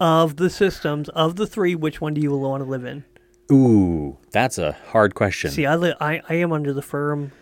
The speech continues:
Speaker 1: gra-, like, I, I'm a, I'm a so, I'm a capitalist at the core.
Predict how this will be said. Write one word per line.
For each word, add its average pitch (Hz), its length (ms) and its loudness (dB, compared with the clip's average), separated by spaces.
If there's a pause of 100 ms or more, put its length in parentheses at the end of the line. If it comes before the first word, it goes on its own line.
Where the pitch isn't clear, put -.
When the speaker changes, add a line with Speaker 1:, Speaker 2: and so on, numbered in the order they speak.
Speaker 1:
gra-, 135 500 -6
like, 139 260 -6 (160)
I, 196 440 0 (960)
I'm 156 160 0
a, 151 80 -4 (180)
I'm 151 100 -8
a 143 40 -10
so, - 360 -8
I'm 151 180 -4
a 131 160 -6
capitalist 131 540 -12
at 170 60 -16
the 143 60 -16
core. 143 280 -8